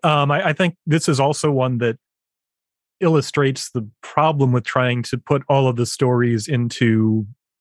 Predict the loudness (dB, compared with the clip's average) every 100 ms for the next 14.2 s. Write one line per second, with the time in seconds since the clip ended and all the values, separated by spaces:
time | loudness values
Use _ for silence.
0 | -20 _ _ _ _ 0 2 2 2 2
1 | 2 2 0 2 2 0 -2 -4 -2 0
2 | 0 -2 -2 -2 -4 -6 -2 0 0 -2
3 | 0 2 2 2 2 0 -2 -2 -2 0
4 | 0 0 0 0 -2 0 0 0 -2 0
5 | 0 2 0 0 0 2 0 -2 -16 -20
6 | -2 -2 0 0 2 0 -2 0 2 2
7 | 2 0 -2 -6 _ _ 0 2 4 2
8 | 2 0 -4 -2 0 0 -2 -2 -2 -2
9 | 0 0 -2 -4 -2 0 0 -4 -8 -2
10 | -2 -2 -6 -2 0 2 0 0 -2 0
11 | 0 0 0 -2 -2 0 0 0 0 -2
12 | -4 _ -20 -20 _ _ _ -14 -14 _
13 | _ -8 -8 0 2 2 0 -2 -4 -4
14 | -8 -14